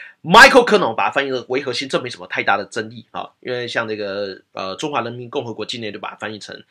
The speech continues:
微内核啊，不管是微核心也好，微内核也好，它是 micro kernel 的这个逐字翻译哈。但是 monolithic kernel 呢，不能翻译成巨核心啊，不能把它翻译成巨大核心，这是，这是悲剧哈。monolithic 是什么意思呢？请你去查英文，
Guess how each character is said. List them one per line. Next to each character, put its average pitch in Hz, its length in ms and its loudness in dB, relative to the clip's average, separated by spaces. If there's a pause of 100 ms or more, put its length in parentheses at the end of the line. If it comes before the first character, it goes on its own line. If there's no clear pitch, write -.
(140)
微 120 120 -6
内 131 160 -2
核 - 260 -18
啊， 95 120 -8 (220)
不 165 80 -6
管 143 120 4
是 147 100 -2
微 135 140 0
核 143 120 -2
心 143 180 -4
也 131 80 0
好， 104 60 0
微 98 140 -6
内 131 140 -2
核 101 120 -8
也 110 80 -4
好， 92 160 -12 (240)
它 135 100 -6
是 135 160 -10 (380)
micro 156 260 0
kernel 123 260 -10 (280)
的 107 120 -4
这 110 120 -8
个 104 320 -8 (500)
逐 139 160 -8
字 139 160 -6
翻 123 220 0
译 113 100 -12
哈。 - 140 -10 (240)
但 254 120 8
是 277 80 8
monolithic 180 640 0
kernel 160 280 -2
呢， 101 200 -6 (260)
不 220 200 0
能 131 140 0
翻 147 160 4
译 143 40 -6
成 123 100 -10
巨 208 280 -6
核 - 200 -12
心 113 300 -10
啊， 98 140 -6
不 - 120 -8
能 131 100 -4
把 110 160 -4
它 - 80 -16
翻 160 140 0
译 131 40 -6
成 127 100 -12
巨 156 180 -8
大 113 180 4
核 104 100 -14
心， 113 140 -12
这 123 120 -10
是， 127 160 -10 (240)
这 147 100 -6
是 135 80 -8
悲 127 220 -6
剧 123 240 -10
哈。 98 180 -14 (320)
monolithic 180 580 4
是 175 80 -8
什 151 120 -10
么 113 80 -12
意 117 40 -10
思 110 120 -14
呢？ 98 200 -8 (120)
请 151 180 -8
你 120 40 -10
去 139 100 -8
查 98 200 -4
英 135 140 -6
文， 110 160 -10